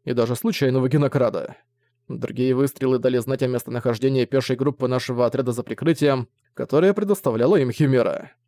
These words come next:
Я мог видеть их руки, обнажённые и покрытые плёнкой пота. Учитывая температуру и влажность на Ацераль-Батерре, большинство выходцев с ледяного мира должны были раздеться, оставив на себе лишь нательную броню, да, конечно же, штаны.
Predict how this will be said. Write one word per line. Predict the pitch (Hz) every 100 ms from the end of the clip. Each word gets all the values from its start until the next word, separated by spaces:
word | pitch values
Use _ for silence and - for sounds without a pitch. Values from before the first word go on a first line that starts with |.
| _ _ _
Я | - 110 147
мог | 156 139
видеть | 147 139 123
их | 123
руки, | 156 175 147
обнажённые | 127 123 123 143 156 135
и | 123
покрытые | 123 143 139 131
плёнкой | 135 131 117
пота. | - 185 143 131 - _ _ _ _ _ _ -
Учитывая | 123 - - 180 143
температуру | 135 123 131 226 160
и |
влажность | 123 131 185 147 -
на | 131
Ацераль-Батерре, | 123 - 139 120 120 196 143 135 123 - _ _ -
большинство | 117 117 113 120 - 214
выходцев | 202 202 185 190
с | -
ледяного | 139 131 151 131
мира | 135 147
должны | 120 120 143
были | 127 117
раздеться, | 110 - 165 - 147 127 - _
оставив | - 120 - 220 208
на | 202
себе | - 127
лишь | 151 131
нательную | 131 123 135 123 113
броню, | 110 113 160 120 -
да, | 120 131
конечно | 240 123 131
же, | 113
штаны. | 110 170 127 92 -